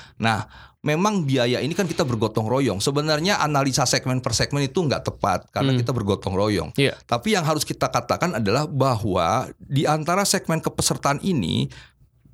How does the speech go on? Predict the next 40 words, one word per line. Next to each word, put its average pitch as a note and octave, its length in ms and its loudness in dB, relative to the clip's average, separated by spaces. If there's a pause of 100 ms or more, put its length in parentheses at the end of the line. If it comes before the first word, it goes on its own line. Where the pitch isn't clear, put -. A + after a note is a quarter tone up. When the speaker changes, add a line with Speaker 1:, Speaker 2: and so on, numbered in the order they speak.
Speaker 1:
P D3+ 160 0
B D3+ 160 0
I, D3 80 0
A D3 80 2
P D3 160 0
B C#3 160 2
N C#3+ 160 -2
ini C3 160 0
juga D3+ 240 2
maupun C3+ 240 -2
A A2 160 2
P A2 160 2
B F#2+ 160 0
D G2 160 0
ini G3 160 2
punya F3 320 0
keterbatasan C#3+ 960 0
Speaker 2:
Iya. - 160 2 (240)
Speaker 1:
dibandingkan D#3+ 640 2
dengan C#3+ 240 2
segmen-segmen B2 720 0
lainnya. C3+ 400 2 (480)
Nah, F3+ 80 4
oleh F#3 80 2
sebab F#3+ 320 0
itu A2 240 0
memang D#3+ 400 0
pemerintah C3+ 480 2
harus D#3 240 0
mengambil C#3 480 2
sesuatu B2+ 1120 0
yang G#2+ 240 4
memang G#2 480 2
bisa A2+ 240 2
membantu B2+ 480 0
mereka. D#3 560 0 (480)
Bagaimana C3+ 640 0
ketika C3+ 320 0
harus B2+ 320 0
dirujuk C3+ 800 0